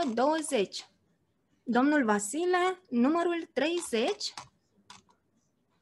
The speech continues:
pe poziția treizeci avem așa, domnul George, iar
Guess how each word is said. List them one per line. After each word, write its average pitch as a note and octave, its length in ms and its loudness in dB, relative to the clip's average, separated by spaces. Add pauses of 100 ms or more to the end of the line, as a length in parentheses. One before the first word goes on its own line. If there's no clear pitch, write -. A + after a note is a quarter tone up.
(160)
pe A3+ 100 -6
poziția A#3 360 -2
treizeci B3 680 -2
avem B3 440 2
așa, B3+ 640 0 (240)
domnul B3 500 4
George, E4+ 420 -2
iar C#4+ 400 2